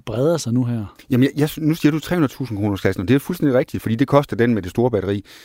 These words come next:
Speaker 2: Men jeg synes da også virkelig, vi sy-, vi sy-, vi sådan taler to hundrede halvfjerds tusind kroners, to hundrede firs tusind kroners
Speaker 1: Ja.
Speaker 2: klassen. Altså, øh, velkommen til Volvo E X tredive. Altså, jeg mener da virkelig alvorligt, at den får en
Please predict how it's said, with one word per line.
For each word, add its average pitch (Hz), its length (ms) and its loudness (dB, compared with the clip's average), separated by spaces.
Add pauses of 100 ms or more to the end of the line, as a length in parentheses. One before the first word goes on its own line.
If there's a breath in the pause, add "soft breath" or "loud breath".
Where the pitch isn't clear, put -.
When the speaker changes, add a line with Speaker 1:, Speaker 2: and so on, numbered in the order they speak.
(160 loud breath)
Speaker 2:
Men 95 80 -2
jeg 87 80 -2
synes - 180 -4
da - 80 -6
også 131 260 2
virkelig, 143 260 4
vi 95 80 -6
sy-, 98 140 -8 (100)
vi 101 120 -10
sy-, - 160 -8 (200)
vi 104 140 -8
sådan 143 320 -2
taler 104 280 0
to - 300 -4
hundrede 127 260 0
halvfjerds 110 760 -2
tusind - 360 -12
kroners, 90 420 -10 (220 soft breath)
to - 60 -20
hundrede 120 200 0
firs 170 280 -4
tusind 101 340 -14
kroners 95 320 -8
Speaker 1:
Ja. 139 60 -2
Speaker 2:
klassen. 131 240 -8 (560)
Altså, 117 300 2 (500 soft breath)
øh, 95 560 -2 (680)
velkommen 135 560 2
til - 180 -4
Volvo 101 420 0 (340)
E 139 240 2
X - 100 -14
tredive. 110 440 -4 (560)
Altså, 95 180 0
jeg 123 100 6
mener 147 220 4
da 101 60 -2
virkelig 110 340 0
alvorligt, 101 380 0
at 92 120 -8
den 110 140 -2
får 123 240 2
en 104 220 -8